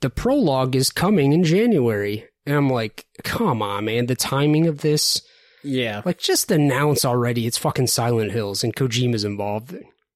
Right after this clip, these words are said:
Speaker 2: You know he's sitting there just laughing at us. Like, he knows what he's doing.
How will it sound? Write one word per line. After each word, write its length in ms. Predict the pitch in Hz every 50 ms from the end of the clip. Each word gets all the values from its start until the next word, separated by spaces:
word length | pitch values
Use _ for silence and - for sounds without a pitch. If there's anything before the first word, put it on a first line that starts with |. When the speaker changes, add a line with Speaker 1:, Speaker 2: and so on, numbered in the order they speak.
| _ _ _ _ _ _ _ _ -
Speaker 2:
You 140 | - 165 214
know 120 | 247 202
he's 160 | 196 202 175 -
sitting 180 | - 170 135
there 120 | 143 135 123
just 240 | 123 117 - -
laughing 500 | 127 127 123 117 117 113 - - 104 98
at 140 | 98 98 95
us. 240 | 95 - - - - _ -
Like, 160 | 120 120 117
he 160 | - - 202
knows 320 | 170 156 156 147 139 120
what 80 | 123 120
he's 120 | 113 107
doing. 320 | 107 104 101 95 92 95